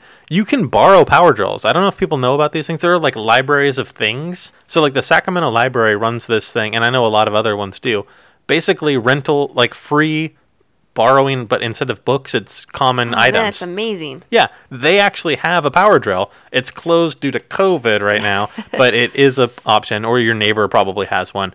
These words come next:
Speaker 2: Yeah.
Speaker 1: Also, power drill's just a good tool to have, Corinne, so Christmas is coming.
Speaker 2: Blah, blah. Please don't get me that for Christmas.
Speaker 1: <laughs> Yeah.
Speaker 2: No.
Speaker 1: <laughs> All right,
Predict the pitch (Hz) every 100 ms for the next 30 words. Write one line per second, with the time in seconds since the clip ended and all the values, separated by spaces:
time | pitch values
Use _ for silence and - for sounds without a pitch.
0 | - 101 - - 190 170 131 - 143 123
1 | 113 - 113 98 95 90 101 90 92 98
2 | 90 - 90 87 85 - 90 95 - 98
3 | 90 - 160 170 143 135 123 - 233 190
4 | 156 151 147 - 101 - 170 165 - 175
5 | - - 131 - 139 80 85 85 98 185
6 | 180 196 175 139 113 - _ _ - -
7 | - - - - - - _ - - -
8 | - - - - - 87 78